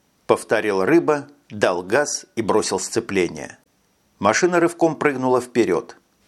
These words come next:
Хобот как раз в этот момент поднес ко рту банку, и пиво, выплеснувшись от толчка, обильно оросило его физиономию. «Извозчик!» возмутился Хобот. «Не дрова, блин, везешь!»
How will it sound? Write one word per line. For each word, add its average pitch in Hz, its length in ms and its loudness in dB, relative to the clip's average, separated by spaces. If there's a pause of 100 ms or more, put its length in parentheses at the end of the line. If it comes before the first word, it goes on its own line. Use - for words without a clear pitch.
(160)
Хобот 127 400 2
как - 220 -2
раз 135 200 -2
в 135 40 -4
этот 120 240 -4
момент 131 500 -2
поднес 110 420 -2
ко 120 140 0
рту - 200 -2
банку, 101 600 -4 (400)
и 131 80 -2
пиво, 123 420 2
выплеснувшись 120 880 0
от - 240 -4
толчка, 156 560 -2 (380)
обильно 160 480 2
оросило 123 440 0
его 95 260 2
физиономию. 92 880 -4 (960)
«Извозчик!» 117 1080 2 (640)
возмутился 117 720 0
Хобот. - 500 -2 (720)
«Не 104 140 2
дрова, 120 420 2
блин, 113 300 2
везешь!» 113 560 0